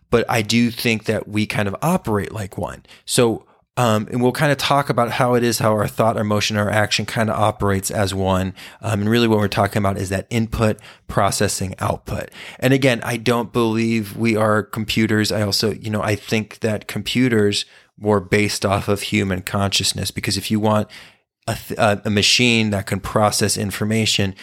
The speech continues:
you're gonna base it off of the biological being that processes information, which is human. So again, it's,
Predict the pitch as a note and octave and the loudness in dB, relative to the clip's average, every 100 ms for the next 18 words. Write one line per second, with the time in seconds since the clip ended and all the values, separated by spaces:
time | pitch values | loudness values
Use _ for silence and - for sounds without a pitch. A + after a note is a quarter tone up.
0 | - - G2+ G#2+ G#2 F#2+ G2+ - G2+ G2 | -12 -2 0 2 0 2 2 2 0 0
1 | - G2+ G2 - _ _ - F#2 F#2+ G2+ | -2 0 0 -2 _ _ -8 -2 0 2
2 | G2+ G2+ G2+ G2+ F#2+ F#2+ F#2 F2+ F#2 G#2 | 2 2 0 -2 -2 0 0 -2 -4 2
3 | B2 A2+ G2 F#2 - - F#2+ G2+ - F#2 | 4 4 2 -2 -6 -8 -4 -4 -2 -4
4 | - G2 G2 F#2 F#2 G2+ G#2+ G2+ - F#2 | -2 -2 -2 -4 -4 -2 0 0 -2 -4
5 | F2 G#2 - G2+ F#2+ F#2+ - G2+ F2+ G2+ | -4 -2 0 0 -2 -4 -2 0 -2 -2
6 | G#2 F#2+ F2+ - - | 0 0 -2 -4 -4